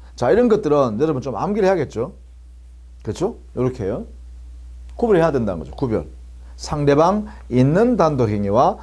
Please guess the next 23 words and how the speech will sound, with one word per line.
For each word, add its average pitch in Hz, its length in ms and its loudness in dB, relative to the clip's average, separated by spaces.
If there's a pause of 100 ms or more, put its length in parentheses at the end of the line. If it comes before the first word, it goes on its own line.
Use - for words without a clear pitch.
상대방 135 600 0
없는 208 460 4
단독행위를 135 760 0 (160)
이렇게 113 260 0
예를 156 340 4
해서 127 400 -2 (340)
이렇게 135 480 0
구분해서 170 760 -2 (160)
여러분 110 300 -6
정리를 123 360 -6
해 98 60 -6
두셔야겠습니다. 85 760 -10 (420)
이렇게. 131 460 -4 (1200)
자, 110 200 2
단독행위 160 440 2
성질, 160 460 0 (140)
특성과 175 840 0 (240)
그다음에 123 320 0
단독행위를 147 840 -2
나눌 139 420 -2
때 113 140 0
이렇게 151 200 0
나누어진다. 107 760 -2